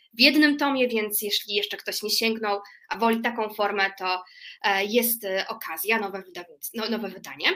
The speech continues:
Ale dzisiaj z panem profesorem porozmawiamy o książce, co zapowiadałam już wcześniej, e, Polska bez cudów,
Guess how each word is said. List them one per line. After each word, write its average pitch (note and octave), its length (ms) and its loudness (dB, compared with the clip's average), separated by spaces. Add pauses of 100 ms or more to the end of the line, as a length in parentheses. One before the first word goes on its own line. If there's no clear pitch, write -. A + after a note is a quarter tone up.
(360)
Ale G#3+ 200 4
dzisiaj F4+ 240 -2
z - 60 -8
panem C4+ 180 0
profesorem C4 440 -2
porozmawiamy A3+ 580 0
o A3 40 -8
książce, A3+ 680 -2
co G#3+ 60 -8
zapowiadałam G#3+ 580 -2
już F3+ 120 -8
wcześniej, A#3+ 600 -2 (220)
e, G#3 100 4 (100)
Polska C#4+ 340 4
bez G3+ 240 -2
cudów, C#4+ 360 0